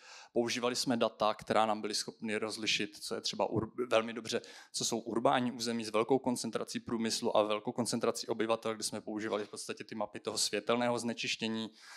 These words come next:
té vlastně světelné noční intenzity. Používali jsme, eh, celou řadu dalších dat, které popisovaly land use těch zemědělských půd a nějakou historii toho land useu a podobně. Tady jsou zase příklady třeba, eh, těch, eh, eh,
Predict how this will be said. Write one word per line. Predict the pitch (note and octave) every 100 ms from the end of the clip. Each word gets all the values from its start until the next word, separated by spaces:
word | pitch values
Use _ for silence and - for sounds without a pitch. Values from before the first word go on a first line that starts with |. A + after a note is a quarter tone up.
| - - A#2+
té | A#2 G#2
vlastně | A2+ - A2+
světelné | - G#2 A#2+ A2+
noční | A2+ A2 - A2+
intenzity. | A2 G#2 A#2 A2 G#2+ - G#2
Používali | - G#2+ G#2+ A#2 A2+
jsme, | - B2+ A2
eh, | A2 - - - - A#2 G#2+ G#2 G#2
celou | - A#2+ G#2+
řadu | A2+ A2
dalších | A2 A2 A#2 A2+
dat, | G#2+ -
které | - G#2
popisovaly | - A2+ - A#2 G#2+
land | F#2+ A2 A#2+ - A#2+
use | A2+ A#2 - -
těch | A2+ G#2+
zemědělských | A2+ G#2+ G#2+ G2+ A#2 -
půd | A#2 A2+
a | -
nějakou | G#2 G#2 G#2+
historii | G#2 G#2 - B2 A#2
toho | A2+ A2+ A#2
land | A2 G#2+
useu | A2+ G#2+ G#2 G2
a | -
podobně. | G#2+ A2 A2 G2 - - - -
Tady | A2
jsou | -
zase | G#2+ -
příklady | - A2+ - A2 A2+
třeba, | A2 - A2 A2+
eh, | A#2 A#2 A2+
těch, | - A#2+
eh, | A2 G#2+ G#2 G#2 - - - - - A#2+ -
eh, | A2+ G#2+